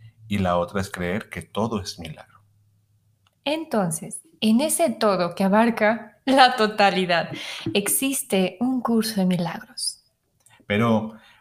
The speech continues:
Speaker 1: ¿alguien de ustedes lo ha escuchado? ¿Qué es un curso de milagros? ¿Es un curso para magia, hechicería? ¿Te llevan a Hogwarts?
Speaker 2: <laughs> Fíjate que yo, incluso haciendo memoria, llegó a mí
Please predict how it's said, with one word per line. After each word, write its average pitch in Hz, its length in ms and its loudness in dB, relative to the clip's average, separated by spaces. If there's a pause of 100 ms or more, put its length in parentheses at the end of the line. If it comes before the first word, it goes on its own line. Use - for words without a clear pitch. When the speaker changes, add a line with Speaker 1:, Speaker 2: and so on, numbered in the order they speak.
(100)
Speaker 1:
¿alguien 180 260 4
de 151 60 2
ustedes 135 340 2
lo 123 80 2
ha 110 40 6
escuchado? 110 840 0
¿Qué 135 180 0
es 156 160 2
un 143 100 2
curso 127 280 -2
de 117 80 2
milagros? 98 560 2
¿Es 120 120 -2
un 139 140 2
curso 131 380 -2
para 95 320 4
magia, 104 400 2
hechicería? 104 800 0 (180)
¿Te 107 120 2
llevan 107 260 6
a 107 120 0
Hogwarts? 131 640 2 (220)
Speaker 2:
<laughs> - 240 -6
Fíjate 349 400 2
que 262 200 0
yo, 226 200 4
incluso 240 500 4 (140)
haciendo 240 320 2
memoria, 233 580 4 (460)
llegó 214 320 6
a 262 100 8
mí 294 540 -2